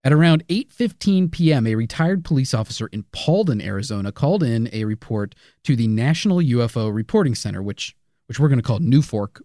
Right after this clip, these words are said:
for short. nuforc is an organization that looks into U F O sightings and possible extraterrestrial contacts by humans. They have a hotline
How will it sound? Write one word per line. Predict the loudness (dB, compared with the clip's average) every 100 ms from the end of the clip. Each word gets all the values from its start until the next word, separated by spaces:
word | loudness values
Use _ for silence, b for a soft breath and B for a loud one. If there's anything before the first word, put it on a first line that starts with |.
| _
for | -14
short. | -8 -6 -6 -10 _ _ _ _ _ _ _ _ _ 0
nuforc | 2 2 2
is | 0 2
an | 0 0 0
organization | 0 2 2 4 2 2 2
that | 2 0 -4 -4
looks | -2 -2
into | 0 0 2
U | 2 2
F | 2
O | -2
sightings | 0 0 2 4 4 4 2
and | 0
possible | -2 -2 -8
extraterrestrial | -12 -12 -6 -2 -2 -2 -6
contacts | -2 -2 0 -2 -4
by | -8 -6
humans. | 0 2 2 -2 -6 _ _ _ _ _ 2
They | 6
have | 6
a | 4
hotline | 2 2 2 -4 -8 -10